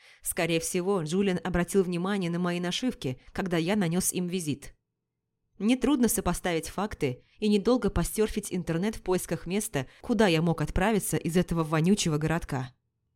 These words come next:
Вот за каким чертом я вообще поехал туда?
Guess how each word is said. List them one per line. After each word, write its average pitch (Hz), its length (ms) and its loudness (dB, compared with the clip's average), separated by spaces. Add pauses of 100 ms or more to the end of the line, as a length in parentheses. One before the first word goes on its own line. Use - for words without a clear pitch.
(360)
Вот 190 260 6
за 233 100 6
каким 262 340 2
чертом 240 480 0
я 220 180 4
вообще 226 440 0
поехал 208 540 0
туда? 151 400 -4